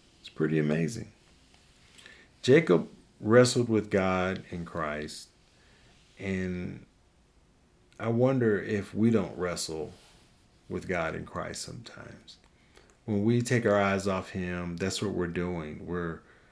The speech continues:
we're wrestling, uh, against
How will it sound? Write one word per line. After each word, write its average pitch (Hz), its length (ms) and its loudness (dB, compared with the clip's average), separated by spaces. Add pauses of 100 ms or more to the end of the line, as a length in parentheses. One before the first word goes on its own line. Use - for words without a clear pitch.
(240)
we're 95 120 -4
wrestling, 90 840 -2 (760)
uh, 92 480 -12 (500)
against 107 840 0